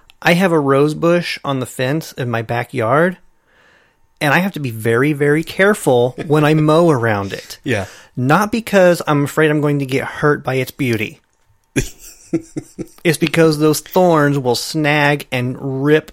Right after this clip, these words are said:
Speaker 1: the tar out of whatever it grabs a hold of.
Speaker 2: That's true. Yeah.
Speaker 1: Yeah.
Speaker 2: Yeah. And in, uh, Desiree's case,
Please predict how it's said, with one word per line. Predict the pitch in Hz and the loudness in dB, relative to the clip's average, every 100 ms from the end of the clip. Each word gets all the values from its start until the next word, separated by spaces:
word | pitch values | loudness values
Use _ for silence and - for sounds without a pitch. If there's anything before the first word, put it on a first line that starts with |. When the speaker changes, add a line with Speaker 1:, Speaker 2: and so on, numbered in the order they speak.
| _ | _
Speaker 1:
the | 175 139 | -8 -6
tar | - - 139 117 104 104 | -4 -2 2 2 0 -4
out | 123 117 | -6 -4
of | 117 107 - | -4 -8 -16
whatever | 135 139 131 127 117 | -6 -2 0 0 -2
it | 113 | -4
grabs | 113 104 | -6 -6
a | 95 | -6
hold | 95 92 | -8 -10
of. | - - | -12 -8
Speaker 2:
That's | 98 - | -6 -6
true. | 98 80 _ _ | -12 -14 _ _
Yeah. | 101 87 131 | -18 -14 -10
Speaker 1:
Yeah. | - - _ _ _ _ _ _ | -10 -12 _ _ _ _ _ _
Speaker 2:
Yeah. | 85 - - - - - _ _ - | -18 -18 -20 -20 -20 -20 _ _ -4
And | 120 107 | -4 -4
in, | 98 107 101 95 - | -4 -4 -4 -6 -8
uh, | 101 85 85 - _ _ _ 131 - 127 | -6 -4 -6 -12 _ _ _ -20 -18 -6
Desiree's | 117 95 92 85 92 - _ _ | -4 -4 -6 -8 -10 -12 _ _
case, | - 85 87 - | -8 -8 -8 -10